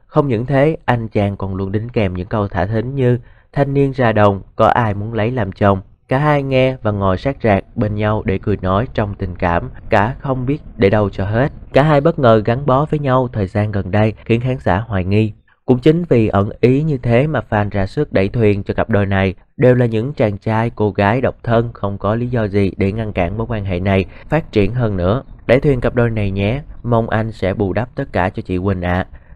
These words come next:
Xứng đôi quá, triển luôn hai bạn ơi." "Về với nhau luôn cho fan mừng"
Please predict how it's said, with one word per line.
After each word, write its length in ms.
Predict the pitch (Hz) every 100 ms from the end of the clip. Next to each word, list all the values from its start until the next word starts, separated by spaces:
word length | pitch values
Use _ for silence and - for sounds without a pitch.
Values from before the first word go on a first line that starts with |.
| -
Xứng 240 | - 113
đôi 200 | 127 107
quá, 320 | 107 110 147 - - -
triển 200 | 101 104
luôn 160 | 110
hai 160 | 107 95
bạn 180 | 87 87
ơi." 260 | 104 110 - - - -
"Về 120 | 127 120
với 160 | 139
nhau 220 | 151 143
luôn 220 | 127 127 127
cho 100 | 120
fan 220 | 120 113
mừng" 220 | 110 101